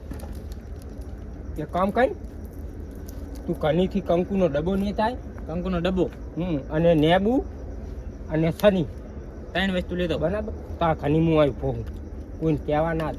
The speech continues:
Speaker 2: તમે પેલે આવો, હું જઉં રહ્યો.
Speaker 1: હારું, તું અહીંયા જા તો હું અહીંયા આવું. માનો બેટો ભતની જો પનાન તો હાના ના આવે, બરાબર? અમને ભોપો છો હું હજી ત્રણ દાણા થયા છે. અને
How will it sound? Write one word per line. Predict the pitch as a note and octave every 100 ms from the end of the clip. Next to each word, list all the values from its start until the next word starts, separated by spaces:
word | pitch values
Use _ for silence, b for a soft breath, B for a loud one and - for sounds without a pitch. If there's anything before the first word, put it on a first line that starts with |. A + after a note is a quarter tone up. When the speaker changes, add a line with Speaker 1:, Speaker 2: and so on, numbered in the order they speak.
| -
Speaker 2:
તમે | F3+ G3
પેલે | G#3+ A#3 B3
આવો, | B3+
હું | A#3 A3 G#3
જઉં | G3 G3+
રહ્યો. | E3
Speaker 1:
હારું, | D3+ D#3+ D3+
તું | D#3+
અહીંયા | D#3 D3+
જા | C#3
તો | C3
હું | A#2+ C3 B2+
અહીંયા | B2+ B2+
આવું. | A2 A2+ A2 - - - - - - - - - - - - - - - - - - - - - - - - - -
માનો | D#3 G3+ G#3+
બેટો | F3+ F#3+ A3+
ભતની | G#3+ - - F#3+ B3
જો | B3 B3 B3
પનાન | G#3 G#3+ A#3 B3+ A#3+
તો | G#3+
હાના | F3 A3+ A#3+ G3
ના | F#3
આવે, | E3 C#3+
બરાબર? | C#3 F3 G#3 G3+ G#3+ - - - - - -
અમને | C3+ F#3+ A3+
ભોપો | F3+ E3+ G3+ G3+
છો | - A#3+
હું | F#3+ F3
હજી | D#3
ત્રણ | D#3 F#3 F#3+
દાણા | F3 E3+ D#3
થયા | D3 F#3 F#3+
છે. | C3+ A2+ - - - -
અને | E3 E3